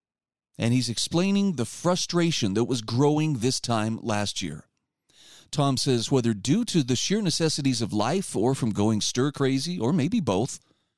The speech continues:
Americans are going to start coming out of their homes in increasing numbers."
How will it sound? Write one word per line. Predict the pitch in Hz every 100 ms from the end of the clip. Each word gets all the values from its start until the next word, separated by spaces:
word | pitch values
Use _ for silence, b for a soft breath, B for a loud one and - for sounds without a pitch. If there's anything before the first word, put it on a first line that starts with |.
| _ _ _ -
Americans | 90 113 156 180 185 -
are | 123 131 151
going | 131 131
to | 139
start | - 104 104
coming | 104 113 104
out | 113
of |
their | 127 131
homes | 107 95 95 - B B -
in | 139 131
increasing | 135 113 98 113 104
numbers." | 110 101 67 -